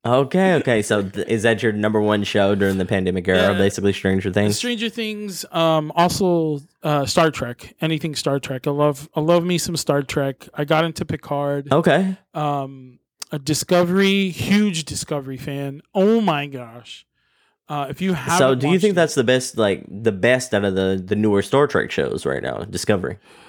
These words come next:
Speaker 2: Picard is better.
Speaker 1: Okay.
Speaker 2: But Discovery is, Picard is, Picard is different than Discovery.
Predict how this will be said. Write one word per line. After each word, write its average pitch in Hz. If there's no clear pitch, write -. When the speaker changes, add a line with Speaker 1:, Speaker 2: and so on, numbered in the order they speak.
Speaker 2:
Picard 185
is 151
better. 120
Speaker 1:
Okay. 131
Speaker 2:
But 165
Discovery 202
is, 147
Picard 277
is, 202
Picard 277
is 202
different 170
than 156
Discovery. 127